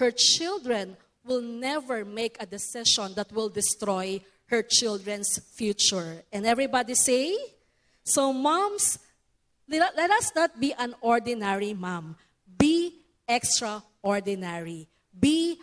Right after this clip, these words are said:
a fearless mom and help your children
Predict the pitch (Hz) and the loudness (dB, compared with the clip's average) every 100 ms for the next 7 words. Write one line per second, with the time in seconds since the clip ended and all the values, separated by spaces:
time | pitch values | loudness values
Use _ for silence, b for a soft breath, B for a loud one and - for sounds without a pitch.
0 | - 214 - 254 247 226 - - 233 208 | -10 -10 -2 0 0 0 0 -2 -4 -6
1 | 190 233 226 226 - 339 381 302 - b | -6 -8 -10 -12 -8 -2 -2 -2 -6 b
2 | b 233 233 - 277 285 240 233 180 165 | b -2 2 2 2 0 0 -2 -4 -10